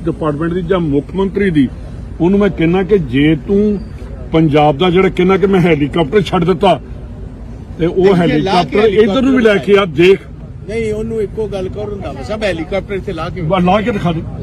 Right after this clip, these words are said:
Speaker 2: ਆ ਜਿਹੜਾ ਦੇ ਕੇ ਚੱਲਿਆ ਇੱਥੇ ਆ, ਉੱਥੇ ਪੰਜ ਮਿੰਟ ਬਾਊਪੁਰ ਆਇਆ ਸੀ ਜੀ।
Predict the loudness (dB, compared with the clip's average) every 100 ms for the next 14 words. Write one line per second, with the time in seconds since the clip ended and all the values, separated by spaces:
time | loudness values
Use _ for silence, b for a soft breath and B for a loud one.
0 | -8 -6 -6 -6 -6 -6 -6 -6 -4 -2
1 | -2 -2 -4 -6 -6 -8 -8 -8 -6 -6
2 | -6 -4 -2 -2 -2 -4 -2 -2 -2 -2
3 | -2 -2 -2 -2 -2 -2 -2 -4 -6 -6